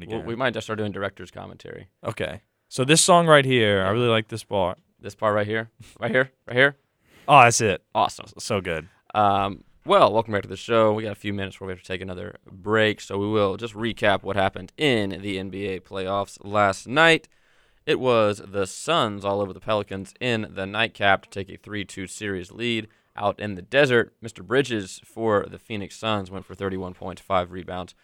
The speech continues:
Speaker 1: two assists as they close out Game five with a trifecta of dunks to the rim.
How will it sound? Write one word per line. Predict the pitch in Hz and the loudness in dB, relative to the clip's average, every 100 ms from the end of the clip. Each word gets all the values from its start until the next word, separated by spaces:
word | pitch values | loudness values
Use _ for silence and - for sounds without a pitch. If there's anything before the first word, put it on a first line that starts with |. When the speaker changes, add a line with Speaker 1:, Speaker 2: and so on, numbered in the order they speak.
| _ _ | _ _
Speaker 1:
two | - 160 117 | -2 0 0
assists | 90 - 175 135 - | -6 -2 2 2 0
as | - 101 | -8 -8
they | 95 92 | -6 -8
close | - 104 95 92 | -8 -6 -6 -6
out | 92 87 | -10 -10
Game | 95 92 90 | -8 -8 -8
five | - 104 98 92 | 2 4 4 2
with | - 98 | -4 -4
a | 92 - | -4 -6
trifecta | - 135 123 98 - 139 - 107 92 92 _ _ _ | -8 2 2 2 0 0 0 0 -2 -2 _ _ _
of | 104 98 92 - | 2 2 0 -10
dunks | 90 87 113 123 - - - - | -20 -2 4 4 2 -10 -18 -12
to | 110 | -8
the | 95 | -6
rim. | 101 131 117 | 0 2 2